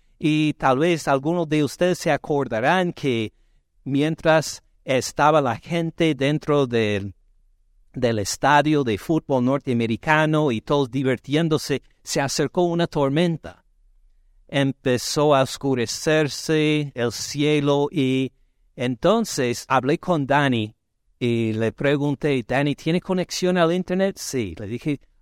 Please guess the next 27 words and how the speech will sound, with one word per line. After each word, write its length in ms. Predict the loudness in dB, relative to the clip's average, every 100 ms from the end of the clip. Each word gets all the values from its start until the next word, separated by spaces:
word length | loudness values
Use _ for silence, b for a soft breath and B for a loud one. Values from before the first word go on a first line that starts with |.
| _ -20 _ _ -6
"Mire 500 | 0 4 4 2 -4
a 260 | -6 -2 0
ver 220 | 2 2
el 100 | 2
pronóstico 720 | 2 0 2 0 0 -2 0
de 120 | 0
tiempo 500 | -4 0 0 0 -4
para 200 | -4 -6
acá 240 | -6 -2 0
en 120 | 2
Monroe." 440 | 2 2 -2 -8 -14 _ _ _ _ _
Y 200 | 0 2
me 160 | 2 2
lo 140 | 2
mostró 680 | 0 -2 -6 -4 0 0 -2
y 160 | -4 -4
sí, 440 | -4 0 0 0
hubo 260 | -2 -4 -4
tor-, 320 | -4 -2 -2
una 260 | -2 -2 -2
tormenta 880 | 0 -2 0 2 2 2 2 2 -2 _ _ _
que 140 | -4
se 180 | -4 -4
acercaba 880 | -4 -2 -2 -4 -6 0 2 4 4
donde 280 | 2 2 0
estuvimos 540 | 0 -4 -2 -2 -2
nosotros. 880 | -2 0 2 2 0 -6 -8 -12 -18